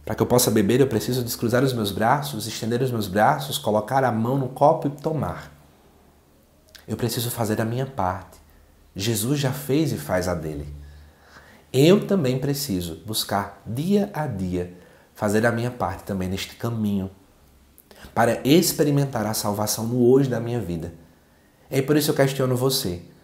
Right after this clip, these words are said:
Você tem buscado viver no hoje da sua vida a salvação proposta por Cristo? Convido você a esta reflexão neste sá-, neste sábado da Vigília Pascal. Que Deus te abençoe e te aguardo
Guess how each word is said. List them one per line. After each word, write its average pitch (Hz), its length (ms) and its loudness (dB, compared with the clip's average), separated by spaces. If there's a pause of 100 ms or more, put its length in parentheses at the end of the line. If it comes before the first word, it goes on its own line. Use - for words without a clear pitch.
(640)
Você 139 180 2
tem 175 160 4
buscado 123 640 2
viver 120 360 2
no 131 160 2
hoje 151 280 8
da 127 100 6
sua 113 220 -2
vida 110 300 -2
a 117 100 -6
salvação 113 440 -2
proposta 104 460 -2
por 98 180 -6
Cristo? 117 380 -8 (1080)
Convido 147 260 2
você 139 180 4
a 123 40 4
esta 123 180 0
reflexão 113 720 -4 (640)
neste 107 340 -2
sá-, 104 320 0
neste 110 220 -4
sábado 113 340 4
da 98 80 0
Vigília 92 320 -2
Pascal. - 460 -8 (600)
Que - 60 -14
Deus 107 160 0
te - 60 -2
abençoe 104 440 0
e - 640 -10
te 151 80 -2
aguardo 135 460 6